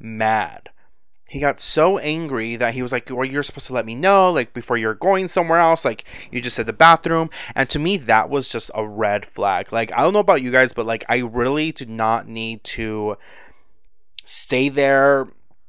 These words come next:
to get that shit, you know, like, to constantly get something like that. Like, no, like, I know my self-worth,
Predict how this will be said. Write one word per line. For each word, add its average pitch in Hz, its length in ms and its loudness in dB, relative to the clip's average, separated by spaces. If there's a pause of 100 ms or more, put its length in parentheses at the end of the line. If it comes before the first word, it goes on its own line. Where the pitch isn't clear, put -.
(380)
to - 140 2
get 139 240 0
that 123 160 -2
shit, - 460 -2
you 120 140 -4
know, 131 140 -2
like, 127 180 -2
to 131 100 4
constantly 165 500 0
get 120 260 -2
something 147 240 -6
like 156 160 -6
that. 156 160 4
Like, 117 220 -4
no, 90 240 -8
like, 113 240 -6
I 120 120 -6
know 117 160 -4
my 113 100 -4
self-worth, 117 640 -2